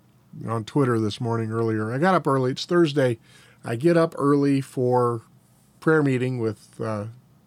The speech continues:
staff, faculty, and students of G B T S. Have a Zoom meeting. There's a bunch of guys gathered around a conference table there at the seminary, and then there are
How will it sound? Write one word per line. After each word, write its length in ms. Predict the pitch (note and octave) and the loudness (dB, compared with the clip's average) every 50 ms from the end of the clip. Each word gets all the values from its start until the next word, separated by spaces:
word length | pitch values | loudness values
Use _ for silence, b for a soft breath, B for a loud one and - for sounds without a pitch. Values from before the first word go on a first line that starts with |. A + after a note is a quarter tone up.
| _ _ _ | _ _ _
staff, 460 | - - - - - C#3+ C3+ C3 C3 - | -12 -10 -6 -4 0 0 0 0 0 -2
faculty, 720 | - - - C3+ C3 B2+ - B2+ A#2 B2+ B2+ A#2+ A#2 A#2 | -8 -10 -8 -8 -8 -6 -6 -8 -6 -6 -6 -4 -4 -4
and 240 | A2 G#2 G2 G2 F#2+ - _ _ _ - | -4 -6 -6 -8 -10 -14 _ _ _ -14
students 560 | - - - D#3 D3 C#3 C3 B2 A#2 - - | -12 -2 2 2 2 4 2 -2 -6 -6 -6
of 160 | G#2+ G#2 G#2+ | -6 -6 -6
G 140 | A#2 B2+ B2 | -6 -6 -4
B 140 | A#2 A#2 A2 | -4 -6 -8
T 240 | - - A#2+ A#2 | -8 -8 -6 -4
S. 340 | B2 C3 B2 A2+ - - - - b b b b b b b b b b b b b - | -2 -2 -2 -4 -6 -12 -16 -20 b b b b b b b b b b b b b -4
Have 200 | A#2+ A2+ G2+ G2+ | -2 -2 -2 0
a 200 | G2+ G2 G2+ G2+ | -2 -2 -2 -4
Zoom 360 | G2 G#2 A#2 A#2+ A#2+ A#2 A2+ | -4 -2 -2 -2 -2 -2 -2
meeting. 340 | A2+ A2+ A2+ A2 A2 A2 A2 | -2 -2 -2 -2 -4 -4 -6
There's 180 | G#2+ G2 G2 | -6 -6 -6
a 40 | G2+ | -6
bunch 200 | G#2+ A2 G#2+ G#2 | -6 -6 -8 -6
of 60 | G#2 | -6
guys 260 | A2 G#2 G#2 G#2 G2 | -4 -4 -4 -4 -6
gathered 320 | - - A2+ G#2+ G2+ G#2 G2 | -6 -6 -6 -6 -6 -6 -6
around 240 | G2 G#2+ G#2+ G#2 G2+ | -6 -6 -6 -6 -8
a 20 | |
conference 460 | - - A#2+ A2 G2+ - A2 G2 - | -6 -6 -6 -4 -4 -6 -8 -10 -8
table 340 | - A#2+ A2+ A2 G2 G#2+ G#2 | -6 -4 -4 -4 -4 -6 -6
there 260 | G2 G#2+ G#2+ G#2 G#2+ | -6 -4 -4 -4 -4
at 200 | A2 G#2+ G#2 - | -6 -8 -10 -10
the 80 | - A2 | -10 -8
seminary, 720 | - - - A#2+ G#2+ A2 G#2+ G#2+ G#2+ G#2 G#2 G2+ F#2+ F#2+ B B B B B B B _ | -8 -6 -6 -6 -6 -6 -6 -6 -6 -6 -6 -6 -8 -10 B B B B B B B _
and 160 | A2+ A2 G#2 | -8 -6 -4
then 160 | G#2+ G#2+ G#2 G#2 | -2 -2 -2 -2
there 180 | G#2 G2+ G2+ | -2 -2 -2
are 160 | G2 F#2 F2+ | -2 -4 -6